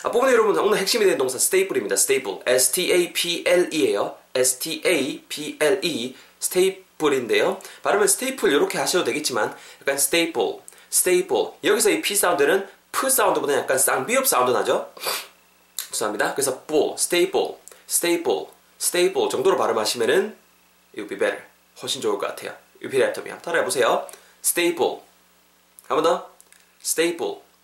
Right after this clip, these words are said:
그렇죠. 이렇게 발음해 주시고요. 뒷부분에 그 종이, 그 여러 장이니까 당연히 papers, papers 이렇게 S를 붙인 거예요. The papers 한 거예요. 어, 이것도 papers라고 하셔도 되겠지만은 papers.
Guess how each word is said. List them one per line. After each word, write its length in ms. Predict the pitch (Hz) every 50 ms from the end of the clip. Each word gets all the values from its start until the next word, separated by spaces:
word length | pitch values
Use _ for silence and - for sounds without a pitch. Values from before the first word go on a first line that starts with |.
| _ _ _
그렇죠. 380 | - 156 165 151 - 127 113
이렇게 220 | 135 185 214 - 220
발음해 280 | 139 131 131 151 135
주시고요. 640 | 123 143 - - 185 175 151 117 110 131 170 - - - - - -
뒷부분에 560 | - 185 190 233 247 233 220 214 208 190 175
그 240 | 151 160 156 147 139
종이, 580 | - 175 220 247 233 196 151 120 104 - - _ - - - - -
그 220 | - - 76 - - 92 - 98
여러 140 | 104 107 110
장이니까 300 | 147 202 233 226 - 131
당연히 280 | 127 117 123 123 117
papers, 760 | - - 160 165 165 160 - 151 139 127 120 107 - - - -
papers 420 | - 151 156 - 120 98 95 - 92
이렇게 180 | - - -
S를 220 | - - - - -
붙인 260 | 139 156 - 208 180
거예요. 200 | - 98 98 98
The 120 | - - -
papers 320 | - 131 135 127 117 - 135
한 100 | 156 -
거예요. 420 | 131 104 98 101 110 113 - - - - - - - - - -
어, 460 | - 120 127 131 127 123 123 123 - - - - _
이것도 340 | - 160 240 254 247 226 -
papers라고 840 | - 214 233 240 233 - - 214 208 190 175 156 - - 143 135 127
하셔도 280 | - - 175 170 196 165
되겠지만은 540 | 135 127 151 156 - 143 127 131 151 156 - - - _ _
papers. 600 | - - 175 175 160 143 110 - - - - -